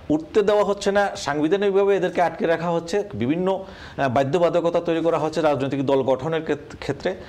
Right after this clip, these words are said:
আবার যারা এই জিনিসটাকে সংঘবদ্ধ করতে চাচ্ছে তাদেরকেও বিভিন্নভাবে, আহ, কি বলা যায় যে, আহ, এটা, এটাকে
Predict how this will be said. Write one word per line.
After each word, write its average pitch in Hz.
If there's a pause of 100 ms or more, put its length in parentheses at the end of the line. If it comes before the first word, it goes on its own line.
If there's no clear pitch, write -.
(340)
আবার 185
যারা 156
এই 156
জিনিসটাকে 170
সংঘবদ্ধ 143
করতে 180
চাচ্ছে 185
তাদেরকেও 190 (300)
বিভিন্নভাবে, 180
আহ, 147 (100)
কি 160
বলা 127
যায় 95
যে, 117
আহ, -
এটা, 151
এটাকে 156